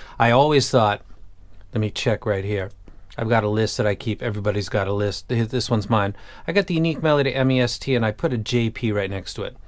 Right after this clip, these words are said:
I did that for a particular reason. I've heard all versions. I have the custom version, J P, and international. The international sounded good sometimes. It didn't get the fit that I wanted.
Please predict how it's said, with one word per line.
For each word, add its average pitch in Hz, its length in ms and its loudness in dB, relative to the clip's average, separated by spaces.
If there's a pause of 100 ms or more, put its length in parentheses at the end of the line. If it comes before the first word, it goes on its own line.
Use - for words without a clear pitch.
(160)
I 143 40 0
did 185 160 0
that 170 160 2
for - 160 2
a 123 40 6
particular 120 460 0
reason. 107 420 0 (320)
I've 139 140 2
heard 180 220 6
all 135 260 6
versions. 110 500 0
I 107 60 0
have 113 160 2
the 113 80 -4
custom 131 340 2
version, 120 460 4 (420)
J 120 220 2
P, 113 320 0
and 107 140 2
international. 104 680 0 (380)
The 143 140 4
international 180 580 4
sounded 139 420 2
good 165 380 4 (300)
sometimes. 104 640 0 (200)
It - 160 -4
didn't 131 400 -2
get - 260 -2
the 120 60 -4
fit 113 300 -2
that 107 140 -2
I 101 40 0
wanted. 120 440 4